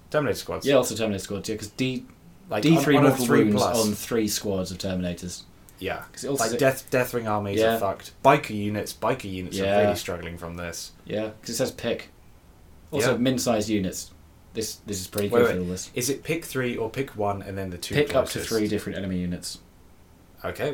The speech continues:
Speaker 1: well, never mind. Yeah,
Speaker 2: Yeah.
Speaker 1: that's, that's
Speaker 2: It's,
Speaker 1: pretty
Speaker 2: it's
Speaker 1: gravy.
Speaker 2: pretty gravy.
Speaker 1: That's pretty darn gravy.
Speaker 2: Cosmic Fire. Roll of a four. Roll a D six for each enemy unit within nine inches of the Catan Shard. Add one to the roll of, if the Catan Shard is using the power of Tesseract Vault.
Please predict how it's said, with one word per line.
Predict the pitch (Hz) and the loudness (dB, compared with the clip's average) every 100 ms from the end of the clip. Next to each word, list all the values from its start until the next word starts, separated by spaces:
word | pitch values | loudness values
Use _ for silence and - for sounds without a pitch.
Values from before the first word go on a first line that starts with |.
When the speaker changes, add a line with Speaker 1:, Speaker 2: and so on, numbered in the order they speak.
| 113 | -6
Speaker 1:
well, | 82 | -10
never | 92 | -8
mind. | 98 127 85 | -6 -8 -4
Yeah, | 104 | -2
Speaker 2:
Yeah. | 107 | -2
Speaker 1:
that's, | 107 - | -2 -6
that's | - 104 98 | -6 -6 -4
Speaker 2:
It's, | |
Speaker 1:
pretty | 113 | -4
Speaker 2:
it's | 117 | -2
Speaker 1:
gravy. | 98 117 | -2 -2
Speaker 2:
pretty | 104 104 | -4 -2
gravy. | 113 107 92 | 0 0 -4
Speaker 1:
That's | - - | -8 -18
pretty | - 110 | -12 -10
darn | 101 98 | -8 -8
gravy. | 101 95 82 - - - - | -6 -8 -10 -18 -20 -20 -6
Speaker 2:
Cosmic | - 180 135 147 | 2 4 6 4
Fire. | - 127 117 92 90 - - - - - - | 6 8 8 6 -2 -10 -20 -20 -20 -20 -4
Roll | 120 110 | 0 0
of | 92 | -2
a | |
four. | - 90 - - - - - | -6 -6 -8 -18 -18 -20 -4
Roll | 151 156 | 4 4
a | |
D | 143 | 4
six | 135 135 120 | 2 0 -2
for | - | 0
each | 156 160 | 2 2
enemy | 127 117 | 2 0
unit | 110 107 98 | 0 -2 -2
within | 104 101 104 | 0 2 2
nine | 110 107 | 0 0
inches | 101 - 98 | -2 -4 -6
of | - | -8
the | |
Catan | - 95 87 | -6 -4 -2
Shard. | 82 87 87 - - - - - - | -2 -4 -4 -8 -20 -20 -20 -20 -4
Add | 110 101 | -2 0
one | 117 117 | 2 0
to | 107 | 0
the | 104 | -4
roll | 113 127 120 107 - | 0 0 0 -6 -10
of, | 110 - - - - - | -10 -10 -14 -20 -16 -4
if | 143 | -2
the | 120 | -2
Catan | - 107 104 | -4 -2 0
Shard | 98 | -2
is | 95 | -2
using | 95 98 | -4 -6
the | 82 | -6
power | 107 98 | -2 -2
of | |
Tesseract | - 101 92 85 | -2 -6 -6 0
Vault. | 135 139 | 2 2